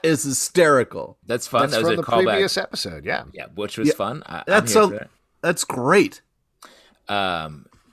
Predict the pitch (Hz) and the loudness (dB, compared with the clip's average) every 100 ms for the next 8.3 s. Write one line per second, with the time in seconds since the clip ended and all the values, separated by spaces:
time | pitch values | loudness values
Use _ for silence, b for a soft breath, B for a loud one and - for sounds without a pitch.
0 | _ 135 151 - 185 170 180 - 139 143 | _ 0 0 0 -4 -2 -4 -2 -4 -4
1 | 139 120 92 - - 127 151 143 113 87 | -6 -6 -6 -12 -4 -2 -2 -4 -4 -6
2 | - 92 135 226 - - _ - 143 156 | -6 -6 -6 -10 -14 -20 _ -10 -6 -2
3 | 151 190 247 226 - 254 240 233 202 226 | -2 -2 -2 -2 -2 -4 -4 -6 -2 0
4 | 202 214 214 120 117 123 120 139 147 147 | 0 0 2 2 2 2 2 2 4 2
5 | 98 131 143 151 127 101 113 123 - 113 | 0 -2 2 2 2 2 0 -2 -2 -2
6 | 156 - 101 117 139 120 - - 170 370 | -2 -2 -2 -2 -4 -6 -8 0 0 0
7 | - _ - 127 - - 240 170 - - | -8 _ -6 -6 -4 -4 -4 -8 -14 -16
8 | - - | -14 -12